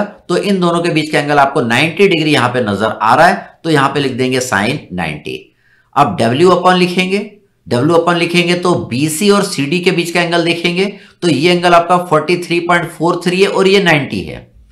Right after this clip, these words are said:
ये आपका नाइंटी है, तो नाइंटी प्लस फ़ोर्टी थ्री पॉइंट फ़ोर थ्री कर देंगे तो यहां पे लिख देंगे sin of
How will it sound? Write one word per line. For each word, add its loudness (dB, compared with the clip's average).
ये 2
आपका 4
नाइंटी 0
है, -4
तो 0
नाइंटी 2
प्लस -2
फ़ोर्टी 0
थ्री -4
पॉइंट 0
फ़ोर 2
थ्री 0
कर 2
देंगे 2
तो 2
यहां 2
पे -2
लिख 0
देंगे -2
sin -2
of 2